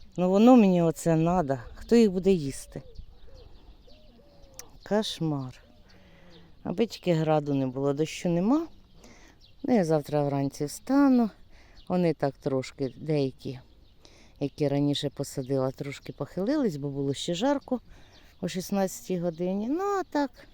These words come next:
більш-менш стоять, розсада своя. Ну, а там у мене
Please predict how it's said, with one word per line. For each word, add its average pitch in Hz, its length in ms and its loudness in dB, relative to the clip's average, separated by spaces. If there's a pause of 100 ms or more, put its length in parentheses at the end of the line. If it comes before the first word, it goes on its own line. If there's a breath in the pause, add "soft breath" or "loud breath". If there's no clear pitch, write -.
(760 soft breath)
більш-менш 180 580 0
стоять, 254 520 0
розсада 165 500 -4
своя. 254 580 0 (2000 soft breath)
Ну, 202 120 0
а 196 140 4
там 285 240 6
у 262 120 10
мене 233 300 6